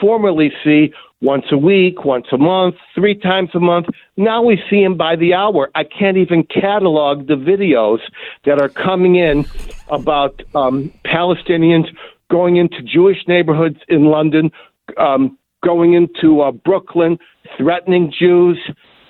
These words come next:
uh, bullying Jews, uh, trying to scare Jews. And this is something that we need to confront because, yes, it's the Jews on Friday, but it's everybody, and Saturday, but it's everybody else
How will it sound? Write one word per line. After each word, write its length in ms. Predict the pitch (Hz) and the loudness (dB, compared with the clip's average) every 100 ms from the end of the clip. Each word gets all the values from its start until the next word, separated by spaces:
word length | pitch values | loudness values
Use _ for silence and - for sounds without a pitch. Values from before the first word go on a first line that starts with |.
| - | -6
uh, 340 | 139 143 135 117 - | -2 0 -2 -4 -4
bullying 540 | 190 196 196 190 185 151 | 0 2 4 4 2 -2
Jews, 460 | 180 185 180 165 - - - _ _ _ - | 2 4 4 0 -4 -10 -10 _ _ _ -4
uh, 120 | 135 135 - | -4 -2 -2
trying 280 | 180 170 165 | 0 0 -4
to 80 | 151 - | -8 -8
scare 340 | - 180 175 | -2 0 0
Jews. 460 | 156 165 165 165 165 - - - - | -4 0 4 4 2 -4 -20 -18 -4
And 180 | 156 151 | -2 0
this 140 | 233 | 0
is 120 | 277 247 | 0 0
something 340 | 233 214 214 180 | -2 -2 -4 -2
that 160 | 202 175 | -2 2
we 120 | 180 | 4
need 300 | 185 214 214 | 4 2 -2
to 80 | 180 | -4
confront 640 | 185 170 - 214 214 127 - - _ - | -2 -4 -2 -2 0 -4 -14 -20 _ -6
because, 340 | - 165 131 | -2 -2 -2
yes, 240 | 151 190 185 160 | -2 -2 -4 -10
it's 180 | 143 - | -10 -4
the 80 | 147 | -2
Jews 360 | 135 170 156 | 2 2 2
on 220 | 156 139 | -2 -2
Friday, 500 | 131 175 180 151 139 - - _ - | -2 -2 0 0 0 -2 -20 _ -2
but 120 | 156 | -2
it's 160 | 143 | 0
everybody, 500 | 165 143 131 143 147 160 | -2 -2 0 0 -2 -2
and 180 | 147 143 - | -2 -2 -2
Saturday, 320 | 175 156 131 | -2 0 -2
but 160 | 127 | 0
it's 180 | 131 - | -4 -2
everybody 460 | 147 147 127 123 127 | -2 -2 -2 0 2
else 200 | 123 | 0